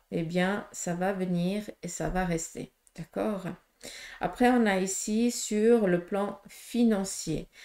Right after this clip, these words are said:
Le plan financier, on voit qu'on a un petit peu le dauphin. Alors, on l'avait ici, hein, c'est pour ça que c'est des choses qui doivent se faire. Et ici, euh, le dauphin, pour moi, représente un petit peu comme le chien, d'accord ?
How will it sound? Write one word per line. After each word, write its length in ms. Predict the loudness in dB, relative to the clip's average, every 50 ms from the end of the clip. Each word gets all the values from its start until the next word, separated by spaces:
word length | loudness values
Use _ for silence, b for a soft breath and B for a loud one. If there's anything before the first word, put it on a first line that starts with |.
| B B B
Le 80 | -4 -4
plan 240 | 0 0 0 0 0
financier, 580 | 0 -2 0 0 0 0 -2 0 2 2 2
on 140 | 2 2 0
voit 260 | 0 0 2 0 0
qu'on 560 | -2 -2 -2 -2 0 0 0 -2 -2 -2 -2
a 60 | 0 0
un 80 | -2
petit 160 | -2 -2 -6
peu 160 | 2 2 4 4
le 120 | 4 2
dauphin. 580 | 2 2 0 0 0 -2 -4 -2 -2 0 0 0
Alors, 220 | 0 -2 0 0
on 60 | 0
l'avait 320 | 0 0 0 2 2 0 0
ici, 380 | 0 -2 -2 -2 0 0 0
hein, 100 | 0 -2
c'est 160 | -2 -4 -6
pour 140 | -6 -6 -4
ça 160 | -2 -2 -4
que 40 | -4
c'est 120 | -4 -6 -4
des 100 | -4 -4
choses 420 | -4 -2 -2 -2 0 -2 -2 -4
qui 120 | -8 -8
doivent 200 | -6 -4 -4 -4
se 200 | -6 -8 -8 -8
faire. 560 | -8 -6 -6 -4 -4 -4 -4 -6 -6 -8 -8 -10 -12 _ _ _ _ _ _ _ _ _ _ _ _ _ _ _ _ -20 _ _
Et 100 | 2 2
ici, 420 | 2 2 0 0 2 2 2 2 -2 B B B B B B 0
euh, 60 | 2
le 140 | 2 2 4
dauphin, 300 | 4 2 4 4 2 2
pour 140 | 4 2 2
moi, 120 | 2 2
représente 480 | 2 0 0 0 -2 -2 -2 -2 -2 -2
un 60 | -2
petit 140 | -2 -4 -4
peu 120 | -4 -4
comme 220 | -2 0 0 2 2
le 100 | 0 0
chien, 360 | -2 -4 -6 -6 -8 -8 -10 -14 _ _ _
d'accord ? 500 | -16 -6 -2 0 0 2 0 -2 -4